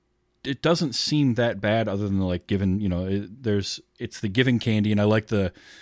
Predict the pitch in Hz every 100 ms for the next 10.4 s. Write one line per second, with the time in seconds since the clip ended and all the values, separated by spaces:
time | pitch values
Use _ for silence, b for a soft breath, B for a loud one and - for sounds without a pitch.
0 | B B 104 98 98 95 87 - 113 104
1 | 107 - 98 98 101 95 - 95 - 95
2 | 92 90 92 92 87 104 90 87 - 95
3 | 90 87 90 92 - 92 90 87 87 90
4 | 95 95 92 92 101 - 117 98 82 78
5 | 78 - b b b b b 92 87 90
6 | 92 90 - 113 - - - - - -
7 | 147 - 131 - - - - 127 113 107
8 | 107 110 113 107 - 95 92 92 92 B
9 | B 101 104 104 92 - 107 98 95 87
10 | 98 90 78